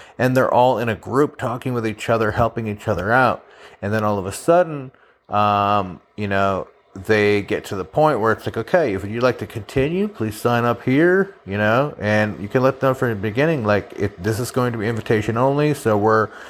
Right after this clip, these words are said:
what we're gonna do is just see how you're a good fit by actually letting you start the program for free.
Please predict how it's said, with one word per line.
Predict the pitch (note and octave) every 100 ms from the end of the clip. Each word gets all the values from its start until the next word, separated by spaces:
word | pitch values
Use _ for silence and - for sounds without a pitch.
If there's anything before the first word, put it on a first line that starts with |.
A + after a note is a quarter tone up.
| - - -
what | A#2+
we're | B2
gonna | A#2+
do | G2+ F3+ A3+
is | D3+
just | A#2+ -
see | D3
how | A#2 C#3
you're | C#3
a | A#2
good | A2+ G#2+
fit | - G3 G3 - - G#2
by | B2
actually | B2 D#3 E3 E3+ C3
letting | G#2+ B2 E3+
you | C#3
start | A2 - D3 F3
the | A#2
program | - C#3 C3+ C3 A#2+ A#2+
for | G#2+
free. | G2 - E3 F#3+ G#2 A2+